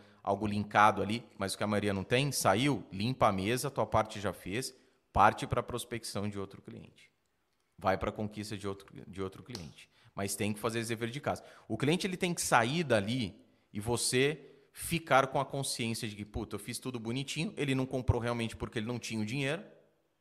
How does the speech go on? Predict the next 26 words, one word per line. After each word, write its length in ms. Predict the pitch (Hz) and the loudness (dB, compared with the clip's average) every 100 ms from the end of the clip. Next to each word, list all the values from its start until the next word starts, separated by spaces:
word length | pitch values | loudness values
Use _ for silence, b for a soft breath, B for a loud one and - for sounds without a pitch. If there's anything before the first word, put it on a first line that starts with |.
| _ _ _ - - | _ _ _ -20 -4
tá? 280 | 107 131 131 - _ - | 0 0 -2 -16 _ -8
Ou 260 | 110 117 104 | -4 -4 -4
sei 180 | - | -2
lá 120 | 104 104 | 0 0
por 160 | 110 | -2
que 100 | 104 | -6
motivo 440 | 107 110 - 101 139 | -4 -4 -6 -10 -6
foi, 280 | 151 170 - - _ _ _ - | 0 0 -2 -16 _ _ _ -14
mas 160 | 165 | -8
ele 220 | 175 170 170 | -6 -8 -8
realmente, 540 | 156 165 165 156 151 165 | -2 0 2 0 -2 -8
tô 240 | - 156 | -4 -4
tranquilo 480 | 156 160 151 151 139 | 0 -2 -2 -4 -4
quanto 240 | 147 139 | -4 -4
a 60 | 143 | -4
isso, 300 | 147 170 - | -4 -8 -10
fiz 240 | - 156 147 | -8 -6 -6
o 40 | |
que 100 | 147 | -8
tinha 200 | 139 139 | -8 -8
que 80 | 139 | -6
ser 120 | 165 | -8
feito 340 | - 143 147 - | -8 -10 -10 -14
e 40 | |
um 100 | - | -12
abraço", 480 | 277 165 101 - - | -2 0 0 -2 -14